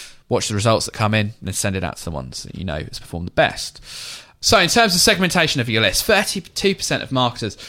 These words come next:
say that they're segmenting their email database is one of their top objectives for the next twelve months. And most businesses, whether it's B two B or B two C, don't just cater to one type of customer. And even if they do, um, they don't just sell one product or service.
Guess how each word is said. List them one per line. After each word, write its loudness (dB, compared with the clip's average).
say 4
that 2
they're 4
segmenting 0
their 0
email 2
database -2
is -6
one 0
of 0
their 4
top -6
objectives -6
for -6
the -4
next -6
twelve -2
months. -8
And 4
most 4
businesses, 2
whether 0
it's -10
B -2
two -8
B 2
or 0
B -2
two -8
C, -2
don't 4
just 2
cater 0
to -4
one 4
type 2
of -8
customer. 0
And -2
even 2
if -4
they 4
do, 2
um, 2
they 4
don't 2
just -2
sell 4
one 2
product -2
or -6
service. -2